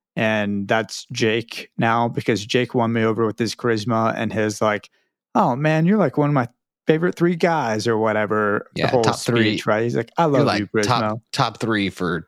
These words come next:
Speaker 2: total cool guys.
Speaker 1: Yeah. <laughs> You know, and then, and then the Cosmic Owl and doing game nights with the Cosmic Owl. And what's not to love about that? I mean, I do think it's a little weird where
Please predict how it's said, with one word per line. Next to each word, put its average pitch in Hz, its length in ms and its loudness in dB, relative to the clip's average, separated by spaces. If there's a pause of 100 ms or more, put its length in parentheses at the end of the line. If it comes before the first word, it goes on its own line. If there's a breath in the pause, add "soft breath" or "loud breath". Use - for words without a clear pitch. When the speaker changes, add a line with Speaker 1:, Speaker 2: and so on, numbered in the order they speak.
(160)
Speaker 2:
total 90 220 -2
cool 90 220 -4
guys. 50 500 -4 (200)
Speaker 1:
Yeah. 131 260 2 (120)
<laughs> 170 880 0 (320 loud breath)
You 226 80 4
know, 208 140 2
and 190 160 2
then, 196 200 0
and 160 160 2
then 165 160 2
the 156 100 2
Cosmic 165 440 0
Owl 156 220 2
and 123 120 0
doing 139 300 2
game 139 240 0
nights 123 240 0
with 147 100 -4
the 127 60 -2
Cosmic 139 420 0
Owl. 135 340 0
And 117 420 -4 (400 soft breath)
what's 156 240 -2
not 175 180 0
to 156 100 0
love 165 140 2
about 104 340 0
that? 98 280 0
I 131 40 0
mean, 139 200 2
I 139 100 0
do 147 280 0
think 165 320 -2
it's 139 160 -2
a 127 60 -2
little 139 300 2
weird 135 280 0
where 117 300 0